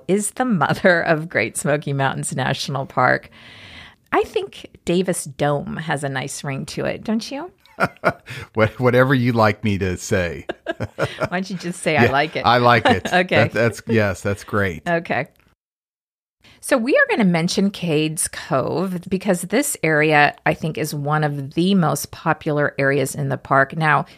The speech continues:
Speaker 1: we did not visit <laughs> this area, so we're just gonna give, like, a brief rundown because when you visit the park, you won't want to miss this area like we did.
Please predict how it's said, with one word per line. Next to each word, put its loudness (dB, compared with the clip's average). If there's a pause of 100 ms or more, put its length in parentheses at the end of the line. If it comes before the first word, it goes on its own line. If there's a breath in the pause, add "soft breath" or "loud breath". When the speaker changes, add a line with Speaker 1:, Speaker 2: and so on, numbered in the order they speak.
(120)
Speaker 1:
we 0
did -2
not -2
visit -2
<laughs> -2
this 4
area, 4 (240 loud breath)
so 2
we're 0
just -8
gonna 0
give, -2
like, 2
a 4 (260)
brief -2
rundown 2 (120)
because 0
when 2
you 0
visit 0
the -8
park, 0
you 2
won't 2
want -2
to -6
miss -2
this -4
area -2
like -2
we -6
did. 0